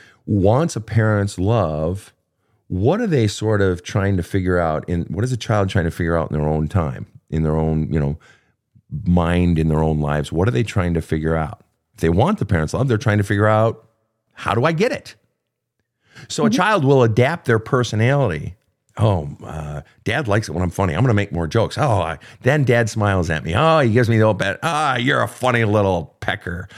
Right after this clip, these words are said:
Speaker 1: You know? Okay, now I know how to get Dad's love. I'm gonna be the funny one." Right. In my home growing up, there were six of us around the table.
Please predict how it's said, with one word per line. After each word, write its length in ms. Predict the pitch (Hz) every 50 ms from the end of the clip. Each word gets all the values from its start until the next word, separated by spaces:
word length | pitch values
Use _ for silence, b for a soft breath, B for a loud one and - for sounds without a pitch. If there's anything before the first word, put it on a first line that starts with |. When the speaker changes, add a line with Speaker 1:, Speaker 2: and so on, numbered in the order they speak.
| B B B
Speaker 1:
You 120 | - 131 139
know? 340 | 147 156 170 202 185 160 b b b b b -
Okay, 420 | 196 226 220 - 254 302 285 208
now 200 | 131 120 131 202
I 80 | 214 208
know 120 | 185 175
how 80 | 151 151
to 60 | 147
get 160 | 143 147 131
Dad's 200 | - 123 117 113
love. 200 | - 220 233 202 -
I'm 140 | - 156 165
gonna 100 | 156 147
be 100 | 139 131
the 80 | 113 110
funny 260 | - - 92 76 65
one." 240 | - - - - - _ _ _ _ _ _ _ _ _ _ _ _ _ _ _
Right. 280 | - 78 80 78 - - _ _ _ _ _ _ -
In 80 | 85 90
my 160 | 101 113 117
home 200 | 107 107 98 90
growing 180 | 82 87 90
up, 80 | 98 107
there 80 | - 95
were 40 |
six 260 | 87 - - 113 110 -
of 60 | 101
us 100 | 101 -
around 180 | 110 104 107 113
the 60 | 113
table. 300 | 110 139 139 143 143 B